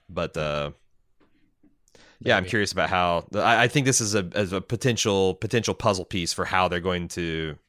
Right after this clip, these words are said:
Speaker 1: you know, do in Homelander.
Speaker 2: So we come back to now, where Homelander wants to surprise Stormfront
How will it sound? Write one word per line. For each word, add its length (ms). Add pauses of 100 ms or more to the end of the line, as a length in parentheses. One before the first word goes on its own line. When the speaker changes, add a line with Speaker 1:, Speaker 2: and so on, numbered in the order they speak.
Speaker 1:
you 120
know, 200
do 240
in 160
Homelander. 560 (1600)
Speaker 2:
So 140
we 60
come 120
back 220
to 400
now, 440 (680)
where 240
Homelander 480
wants 200
to 100
surprise 380
Stormfront 540